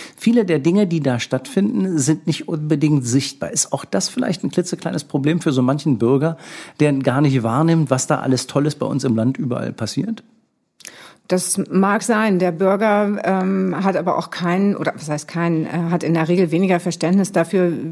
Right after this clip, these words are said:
Speaker 2: wie der Strom aus der Steckdose kommt. Also ich glaube, die, insgesamt ist das ein sehr komplexes Thema.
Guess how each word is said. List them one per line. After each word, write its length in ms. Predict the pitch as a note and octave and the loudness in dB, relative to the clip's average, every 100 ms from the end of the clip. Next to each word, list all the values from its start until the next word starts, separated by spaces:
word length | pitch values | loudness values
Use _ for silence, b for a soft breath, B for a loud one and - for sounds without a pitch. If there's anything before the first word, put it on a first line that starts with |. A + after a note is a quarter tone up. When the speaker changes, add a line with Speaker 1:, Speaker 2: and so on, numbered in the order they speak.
| D#3+ | -8
Speaker 2:
wie 340 | - E3 F3 | -8 -2 0
der 140 | F3 F#3 | 2 2
Strom 300 | - F3 E3+ | 0 0 0
aus 100 | E3 | -2
der 80 | D#3 | -4
Steckdose 480 | - F3+ - C#3+ | -4 -4 -4 -4
kommt. 300 | D3 D#3 D3+ | -4 -2 -2
Also 120 | D3+ D#3+ | -2 -4
ich 60 | |
glaube, 240 | D#3+ E3 D#3 | 0 0 2
die, 120 | D#3 | 0
insgesamt 640 | D3+ D#3+ D#3 D#3+ E3 E3+ | 0 0 0 2 2 2
ist 140 | F3+ | -2
das 140 | E3+ E3 | -2 0
ein 80 | D#3 | 0
sehr 120 | D#3 | 0
komplexes 520 | E3 D#3 E3 - D#3 | 0 -2 -2 -4 -6
Thema. 400 | - E3+ C#3+ E3 | 0 0 2 -2